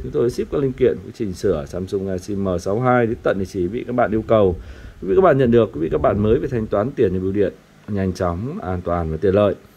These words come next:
Những khách hàng ở xa cần mua các linh kiện phụ chỉnh sửa Samsung Galaxy M sáu hai, quý vị các bạn liên hệ kỹ thuật viên từ di động cao cấp chấm vn,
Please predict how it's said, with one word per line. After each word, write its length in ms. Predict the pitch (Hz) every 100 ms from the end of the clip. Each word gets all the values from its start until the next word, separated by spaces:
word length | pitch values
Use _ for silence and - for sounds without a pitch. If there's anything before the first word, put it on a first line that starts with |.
| _ _
Những 100 | 117
khách 120 | 139
hàng 140 | 123 90
ở 80 |
xa 340 | 82 117 113 113 - - _
cần 140 | - 120
mua 200 | 151 165
các 100 | 180
linh 120 | 170
kiện 220 | 170 120
phụ 200 | 104 107
chỉnh 180 | 139 117
sửa 300 | 101 123 90
Samsung 420 | 85 101 101 110
Galaxy 300 | 104 101 -
M 120 | 104 101 92
sáu 200 | 98 117
hai, 280 | 135 135 131 - _ _
quý 60 | -
vị 60 | 175
các 80 |
bạn 240 | 185 147 80
liên 220 | 123 135
hệ 180 | 135 110
kỹ 120 | -
thuật 180 | 151 117
viên 260 | 110 127 113
từ 100 | 92
di 120 | 85
động 160 | 80 -
cao 100 | 110
cấp 140 | 110 -
chấm 160 | - 113
vn, 220 | 131